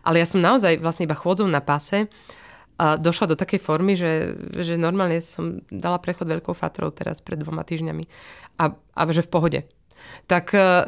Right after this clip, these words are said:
tak, e, taká som akože povzbudená ešte viacej tým všetkým. Am, ale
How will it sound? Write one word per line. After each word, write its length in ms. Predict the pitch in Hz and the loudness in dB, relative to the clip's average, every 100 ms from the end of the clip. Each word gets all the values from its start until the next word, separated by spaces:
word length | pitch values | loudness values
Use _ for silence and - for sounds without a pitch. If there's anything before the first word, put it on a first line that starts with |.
| - | -2
tak, 380 | - 180 175 - | 0 2 2 0
e, 160 | 190 180 175 175 175 185 - - | 2 4 4 2 0 -4 -8 -6
taká 220 | - - | -4 -2
som 120 | 247 202 | 0 0
akože 220 | 190 185 | 2 0
povzbudená 560 | 190 185 180 170 165 | 0 -2 0 2 2
ešte 160 | 165 - | 0 0
viacej 360 | 160 170 - 156 | 0 0 0 -4
tým 160 | 156 156 | -4 -6
všetkým. 560 | - 151 - - 156 - - - - - - _ | -6 -8 -8 -8 -8 -12 -20 -20 -20 -20 -20 _
Am, 600 | 175 160 156 156 156 - _ _ _ _ _ _ _ _ - - | 0 2 2 0 -4 -8 _ _ _ _ _ _ _ _ -12 0
ale 640 | 160 165 160 156 156 | 4 4 6 4 4